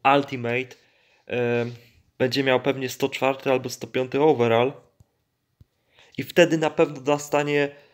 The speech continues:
e, kartę z attackingiem. Albo wiecie co? Ja mam taką rozkminę, że,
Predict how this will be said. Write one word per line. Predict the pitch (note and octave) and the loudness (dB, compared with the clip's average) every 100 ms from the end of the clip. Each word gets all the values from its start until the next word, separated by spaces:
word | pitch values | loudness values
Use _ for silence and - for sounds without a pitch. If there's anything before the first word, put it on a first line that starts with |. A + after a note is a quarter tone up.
| _ | _
e, | - B2+ | -6 -4
kartę | - D3 C#3+ - C3+ | 2 2 2 -2 -4
z | - | -4
attackingiem. | - B2+ C3+ C#3 C3 A2+ B2 D#3+ D#3+ - - | -10 -6 -8 -8 -10 -6 -6 -8 -12 -20 -2
Albo | C#3+ C#3 C#3+ | 2 2 2
wiecie | E3 E3 G3 | 2 2 0
co? | - D3 F#3 - | 0 0 -2 -6
Ja | C3+ | -4
mam | D3 E3 | -2 -4
taką | D#3 D#3 D3+ D3 | -6 -8 -6 -2
rozkminę, | D3+ - - D3+ C#3 C#3+ | -2 -2 -6 -4 0 0
że, | C3+ C3+ C#3 C#3 | 2 2 2 -2